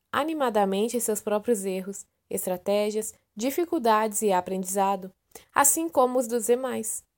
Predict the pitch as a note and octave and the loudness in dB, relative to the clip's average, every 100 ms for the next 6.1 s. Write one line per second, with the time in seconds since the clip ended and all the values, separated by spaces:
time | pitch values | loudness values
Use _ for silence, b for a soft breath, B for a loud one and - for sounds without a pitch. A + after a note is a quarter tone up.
0 | _ _ b b b G#3+ A#3 A#3+ C4 C4 | _ _ b b b 0 2 4 4 4
1 | - A#3 A3 - - F#3+ G#3 A#3+ A#3+ G#3+ | 4 2 2 -2 -8 -2 0 0 -2 0
2 | G3+ A3 A3 G#3+ A3 - A3 A#3 G3+ - | 0 0 0 0 0 -2 -2 -2 -4 -8
3 | A3 - G#3+ A3 B3 A3 G#3+ G#3+ - A#3+ | -12 2 6 6 6 2 -2 -2 0 -2
4 | G#3 G#3 A3+ C#4+ D4 A#3+ G#3 G3+ A#3+ D#4+ | 0 2 2 0 -2 0 0 2 0 0
5 | - B3 A3 - - G#3+ A3 A3 - A3 | -4 -4 -4 -6 -10 -4 -4 -4 -4 -4
6 | A3 | -4